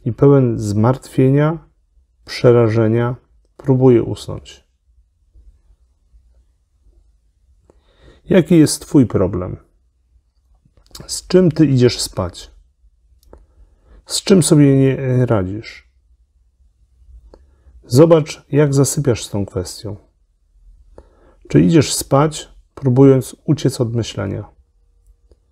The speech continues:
Czy nie możesz zasnąć? Budzisz się w nocy? Czego w tej sytuacji nie jesteś w stanie zrozumieć? Czego nie jesteś w stanie unieść?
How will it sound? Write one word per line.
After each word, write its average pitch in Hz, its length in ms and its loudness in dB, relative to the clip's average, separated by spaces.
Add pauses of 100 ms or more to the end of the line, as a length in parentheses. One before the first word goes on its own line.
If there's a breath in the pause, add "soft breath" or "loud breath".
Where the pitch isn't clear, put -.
(560)
Czy - 120 0
nie 139 80 4
możesz 139 400 2
zasnąć? 127 800 -4 (600)
Budzisz 117 340 2
się 117 180 0
w 110 80 -6
nocy? 110 400 -6 (2250)
Czego 208 280 6
w - 40 -8
tej 175 160 2
sytuacji 151 640 -2
nie 139 100 -2
jesteś 123 340 -4
w - 60 -12
stanie 135 400 -2
zrozumieć? 95 760 -4 (2250 soft breath)
Czego 170 420 4
nie 147 120 2
jesteś 127 400 -2
w - 80 -14
stanie 127 420 -2
unieść? 107 800 -6